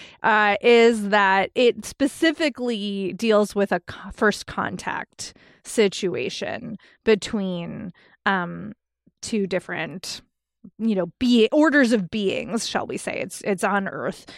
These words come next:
Um, and I love the way that it approaches this. Is not, it really isn't like much else that I've read in the same way that the books you mentioned are not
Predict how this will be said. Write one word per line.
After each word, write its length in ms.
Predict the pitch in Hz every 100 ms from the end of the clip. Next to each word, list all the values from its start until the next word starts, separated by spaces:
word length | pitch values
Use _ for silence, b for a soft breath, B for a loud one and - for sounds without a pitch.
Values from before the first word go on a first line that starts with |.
| B B
Um, 680 | 214 190 180 180 180 - - _
and 560 | 254 226 214 208 214 208 -
I 140 | 226
love 520 | 226 214 220 240 240
the 140 | 226 220
way 640 | 175 175 175 214 277 311 B B B
that 140 | 220 202
it 180 | - -
approaches 580 | 233 - 185 175 359 440
this. 200 | 466 508
Is 140 | 262
not, 340 | 208 196 214 -
it 180 | 233 233
really 280 | 214 269 214
isn't 460 | 208 196 185 - -
like 360 | 196 180 -
much 260 | 208 190 214
else 220 | 170 185
that 160 | 190 180
I've 180 | 180
read 220 | 185 180 175
in 80 |
the 100 | 185
same 380 | 190 214 190 185
way 220 | 180 175
that 180 | 180 170
the 60 | 180
books 280 | 170 - 185
you 80 |
mentioned 520 | 175 165 170 175 160 -
are 120 | 185
not 340 | 175 170 160